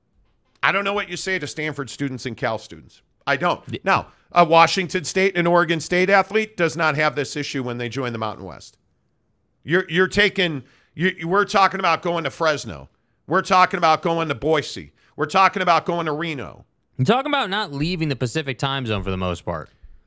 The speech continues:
Speaker 1: It, it, it, this is, this is wild to me. All right. Less of us, more of you.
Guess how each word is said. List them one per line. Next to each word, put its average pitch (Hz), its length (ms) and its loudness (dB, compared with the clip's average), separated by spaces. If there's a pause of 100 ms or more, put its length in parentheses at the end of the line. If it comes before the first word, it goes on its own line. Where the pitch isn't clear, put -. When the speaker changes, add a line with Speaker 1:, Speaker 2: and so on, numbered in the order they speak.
(100)
Speaker 1:
It, 180 240 2
it, 202 320 2
it, 170 300 -4
this 208 280 0
is, 175 380 -2
this 151 280 -4
is 123 140 -6
wild 104 380 -2
to 107 100 -10
me. 82 220 -10
All 196 100 8
right. 127 220 4 (1700)
Less 147 300 -4
of 151 100 0
us, 123 240 0
more 113 220 0
of 92 100 -2
you. 76 220 -6